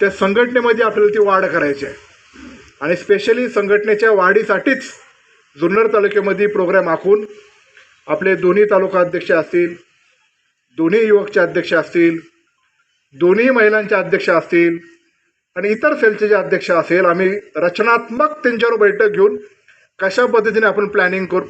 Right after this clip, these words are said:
क-, करू शकू, जे इतर सिनियर लोक असतील त्यांच्याबरोबर करून मी स्वतः वैयक्तिक त्यांच्याबरोबर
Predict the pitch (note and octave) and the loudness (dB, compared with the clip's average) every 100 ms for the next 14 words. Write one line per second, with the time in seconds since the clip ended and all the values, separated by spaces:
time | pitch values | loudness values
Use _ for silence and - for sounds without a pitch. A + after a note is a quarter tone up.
0 | - E3+ D#3 F3 F3 D#3+ F3+ F3+ F3 F3 | -2 -2 0 0 0 0 -2 -2 0 0
1 | E3+ G#3 G#3 F#3+ F#3+ F3+ E3+ F3+ D#3+ - | -2 -4 -2 -2 0 2 0 0 -2 -2
2 | F3+ - - - _ - E3 F#3+ F#3 F3 | -6 -6 -20 -20 _ -10 -4 -2 -2 -2
3 | F#3 G3 G3 C#4+ C#4+ A3 G#3+ F3+ D#3+ A3 | -4 -4 -2 -4 -2 -4 -2 -2 0 2
4 | B3 - G#3+ - - _ _ _ _ _ | 2 0 -2 -2 -14 _ _ _ _ _
5 | _ G#3 G3 A3+ A3 A3+ | _ -2 0 2 4 4